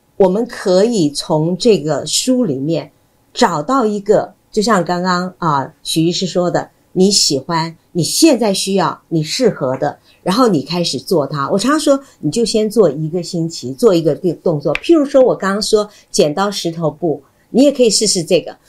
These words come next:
或者你觉得你搓脸，你就可以搓一个星期试试看；或者你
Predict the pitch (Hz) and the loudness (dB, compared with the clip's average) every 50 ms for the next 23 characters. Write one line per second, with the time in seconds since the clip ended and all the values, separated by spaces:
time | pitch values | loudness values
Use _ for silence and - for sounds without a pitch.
0 | _ _ _ - 381 330 320 269 214 - 226 220 220 247 233 190 160 156 - - | _ _ _ 0 4 4 4 4 4 4 4 4 4 2 2 2 0 -2 -2 0
1 | 247 233 240 240 214 170 131 - - - 165 165 175 156 151 156 208 190 190 196 | 2 2 4 4 4 2 2 -2 -8 -14 -10 -6 -6 -6 0 0 0 0 2 -2
2 | 165 165 - 185 165 175 190 175 175 156 - 170 156 156 - 151 143 - 160 151 | -2 0 2 2 2 2 2 0 0 0 0 0 0 0 0 -4 -2 -2 -4 -4
3 | - 156 - 175 131 143 - - _ - - - _ - 427 415 330 311 269 214 | -4 -6 -6 -6 -8 -8 -12 -20 _ -20 -20 -20 _ 2 4 4 6 4 4 4
4 | 190 175 160 - | 2 2 0 -2